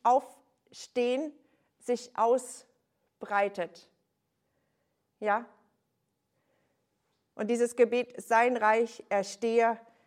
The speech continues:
in eurem Leben.“ Das heißt, dieses Gebet, dieses Vaterunser, dieser erste Teil des Vaterunsers hat diese,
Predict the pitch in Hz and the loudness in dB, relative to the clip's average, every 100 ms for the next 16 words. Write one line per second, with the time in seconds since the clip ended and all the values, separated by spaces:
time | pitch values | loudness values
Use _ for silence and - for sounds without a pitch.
0 | _ - 226 202 196 196 190 202 185 175 | _ -6 -2 -2 -2 -4 -4 -4 -6 -10
1 | - _ _ _ _ _ _ _ _ - | -20 _ _ _ _ _ _ _ _ -20
2 | _ - - - 233 - _ _ _ _ | _ -18 -12 -8 -8 -8 _ _ _ _
3 | _ _ _ _ _ _ - - - 233 | _ _ _ _ _ _ -20 -18 -4 6
4 | 277 269 - 240 285 262 - 233 269 320 | 6 6 2 0 2 2 4 4 4 -2
5 | - - _ _ _ - 240 233 - 254 | -2 -12 _ _ _ -6 -4 -2 4 4
6 | 269 254 269 254 226 220 - 262 285 262 | 6 4 4 2 2 0 2 2 0 -6
7 | 262 240 240 - 233 220 - 262 240 220 | 0 0 0 -2 0 0 0 0 0 -2
8 | 233 226 226 220 220 202 | -2 -6 -4 -2 2 2